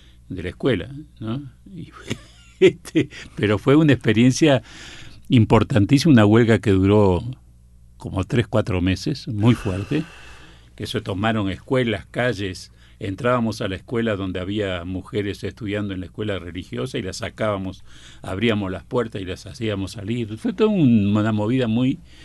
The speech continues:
muy grande que al final tuvieron que, que parar esa propuesta de la enseñanza obligatoria religiosa. Pero para mí fue una, quizá la primera experiencia que yo tengo del punto de vista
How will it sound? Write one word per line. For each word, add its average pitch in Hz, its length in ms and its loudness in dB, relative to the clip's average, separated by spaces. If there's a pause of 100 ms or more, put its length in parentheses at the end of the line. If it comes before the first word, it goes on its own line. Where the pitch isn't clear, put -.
(240)
muy 147 200 4
grande 165 340 4
que 127 200 2
al 127 100 4
final 123 340 2
tuvieron 110 400 0
que, 90 400 -4 (380)
que 113 140 2
parar 117 400 2
esa 101 580 -4 (240)
propuesta 110 600 -4
de 92 100 -2
la 90 100 -4
enseñanza 101 480 -4
obligatoria 95 520 -4
religiosa. 95 560 -6 (1300)
Pero 151 180 6
para 147 160 6
mí 185 140 2
fue 190 160 4
una, 117 720 4 (180)
quizá 151 300 0
la 143 140 4
primera 123 340 4
experiencia 107 520 0
que 98 120 0
yo 98 160 0
tengo 107 340 0
del 95 160 0
punto 107 300 -2
de 98 100 2
vista 95 540 -4